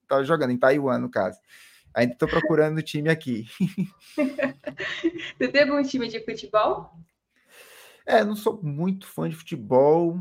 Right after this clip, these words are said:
Speaker 1: mas em Salvador é o Bahia ou Vitória, né? Eu prefiro o Bahia. O Bahia é o Bahia, <laughs> que a gente
Speaker 2: Bora, Bahia.
Speaker 1: Então, assim,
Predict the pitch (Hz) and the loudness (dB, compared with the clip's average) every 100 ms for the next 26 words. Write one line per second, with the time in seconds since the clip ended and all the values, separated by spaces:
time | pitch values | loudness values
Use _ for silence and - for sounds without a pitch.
0 | 160 160 156 151 156 151 131 127 - - | -10 -10 -6 -2 -2 -4 -6 -10 -14 -16
1 | - - - 131 127 - 151 147 143 107 | -20 -18 -14 -14 -2 4 4 6 6 4
2 | 127 139 156 165 165 160 160 151 139 123 | 0 0 2 2 0 0 0 0 -2 -2
3 | 110 104 - _ - 113 123 120 113 120 | -4 -8 -12 _ -2 2 2 0 2 4
4 | 135 156 - 110 104 104 117 139 147 165 | 4 0 0 0 2 -2 -4 -4 2 4
5 | 113 87 - - 107 104 110 123 131 131 | 2 0 -6 -4 0 2 2 2 2 4
6 | 127 127 120 104 - 127 123 113 110 95 | 4 2 -2 -4 2 6 6 6 2 -2
7 | 113 - 143 - - - - - - - | -8 -6 -4 -4 -8 -10 -14 -14 -20 -20
8 | - - - - _ 165 170 180 185 214 | -20 -20 -20 -20 _ -6 -2 -2 -2 -6
9 | 220 185 180 - _ 190 185 - 92 - | -6 -4 -4 -6 _ -18 -16 -12 -12 -12